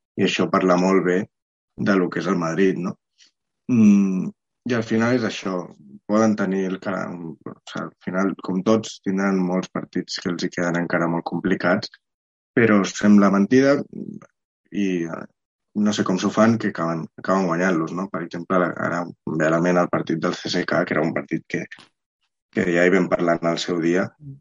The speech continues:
que sembla mentida com el van poder treure, i el van treure, no? Pues al final això, <laughs> això és el, el Madrid, i sincerament veig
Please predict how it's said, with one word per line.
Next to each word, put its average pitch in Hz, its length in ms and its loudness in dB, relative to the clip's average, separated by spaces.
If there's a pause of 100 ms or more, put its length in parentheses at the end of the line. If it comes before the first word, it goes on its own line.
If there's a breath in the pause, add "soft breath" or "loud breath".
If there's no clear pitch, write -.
(180)
que - 160 -8
sembla 92 320 0
mentida 87 380 0
com 87 100 -4
el 85 140 -4
van 80 160 -6
poder 87 260 -2
treure, 90 300 0 (480)
i 110 100 2
el 98 80 2
van 95 160 2
treure, 85 320 -4
no? 85 240 -6
Pues 87 160 -4
al 80 80 -4
final 87 300 0
això, - 320 -4
<laughs> 107 100 -4
això 113 220 -2
és 104 100 2
el, 98 140 4 (480 loud breath)
el 104 160 0
Madrid, 101 640 0
i 104 160 -4
sincerament 101 640 2
veig 92 180 -2